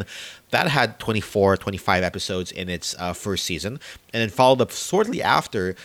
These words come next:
uh, fi-, by Sword Art Online Season two in twenty fourteen, only two years later, which is, you know, half the time. So I really think, you know, that might be why s-, uh,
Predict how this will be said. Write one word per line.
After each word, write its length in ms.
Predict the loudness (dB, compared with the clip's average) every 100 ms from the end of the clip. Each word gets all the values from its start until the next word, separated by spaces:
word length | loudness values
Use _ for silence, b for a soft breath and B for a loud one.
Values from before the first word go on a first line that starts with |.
| B
uh, 320 | -6 -2 -2 -6 _ -8
fi-, 220 | 0 0
by 340 | 2 4 4 2
Sword 240 | 0 2 2
Art 80 |
Online 320 | 2 0 -2 -2
Season 320 | -6 -6 -10
two 340 | -2 2 2 -2 B
in 120 | -10 -4
twenty 220 | -2 -2
fourteen, 500 | 0 0 0 -6 -4
only 240 | -4 -2 -2
two 300 | -6 -6 -2
years 260 | -2 0
later, 280 | -4 -4 -8
which 180 | -8 -8
is, 100 | -6
you 100 | -6
know, 80 | -4
half 300 | 0 0 0
the 80 |
time. 400 | -2 0 0 0 -8 B B
So 120 | 4
I 20 | 4
really 200 | 6 2
think, 360 | 0 -4 -4
you 60 | -6
know, 80 | -4 2
that 240 | 2 2
might 160 | -2 -2
be 80 |
why 240 | 0 2 0
s-, 320 | -2 -10 -10
uh, 80 | -8